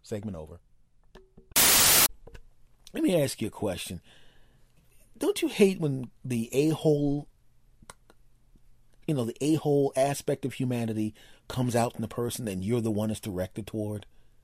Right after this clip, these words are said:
You know what I mean? It's like where somebody does something really a-, a-hole-ish to you, and you didn't do anything to deserve their a-hole-ishness,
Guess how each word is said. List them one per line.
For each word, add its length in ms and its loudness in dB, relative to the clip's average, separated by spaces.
You 80 -4
know 80 2
what 80 4
I 40 4
mean? 240 6
It's 120 4
like 140 4
where 120 4
somebody 340 2
does 220 4
something 300 0
really 280 0
a-, 220 0
a-hole-ish 640 2
to 100 -2
you, 260 -2
and 260 0
you 120 2
didn't 240 2
do 200 2
anything 380 0
to 80 -4
deserve 680 -2
their 220 -2
a-hole-ishness, 960 -4